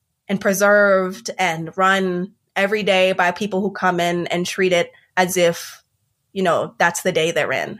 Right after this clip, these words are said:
and that's the life they're living. Uh, from what they wear to the practices, like I said in the poem,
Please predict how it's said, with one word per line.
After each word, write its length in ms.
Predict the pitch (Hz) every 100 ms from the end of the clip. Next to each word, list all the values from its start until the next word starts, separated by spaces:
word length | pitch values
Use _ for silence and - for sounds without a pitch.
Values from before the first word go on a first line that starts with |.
| -
and 160 | 180
that's 260 | 180 180 -
the 100 | 175
life 280 | 160 165 -
they're 140 | 175
living. 420 | 165 165 156 170 196 _ - - _ _
Uh, 580 | 185 180 175 170 165 165 - _ _ _ _ _ -
from 140 | 226
what 160 | 220 220
they 140 | 202
wear 460 | 190 202 220 214 208
to 100 | 214
the 100 | 202
practices, 800 | - 196 202 196 196 190 185 180
like 220 | 180 175 -
I 80 |
said 200 | 180 196
in 80 | 185
the 100 | 175
poem, 640 | 180 190 185 180 175 180